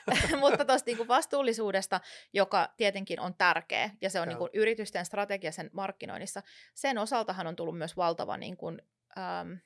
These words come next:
Speaker 1: niinku vastavoima niinku markkinoinnin suhteen, että yritetään niinku viherpestä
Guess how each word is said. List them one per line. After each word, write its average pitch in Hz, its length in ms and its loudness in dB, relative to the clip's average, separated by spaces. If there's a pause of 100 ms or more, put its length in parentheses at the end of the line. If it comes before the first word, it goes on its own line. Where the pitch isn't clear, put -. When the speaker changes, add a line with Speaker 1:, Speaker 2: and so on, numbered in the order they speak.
(100)
Speaker 1:
niinku 175 300 -12 (280)
vastavoima 185 840 0
niinku 180 200 -10
markkinoinnin 196 580 -4
suhteen, 165 220 -10
että - 180 -10
yritetään 185 400 -4
niinku 185 180 -10
viherpestä 190 760 -2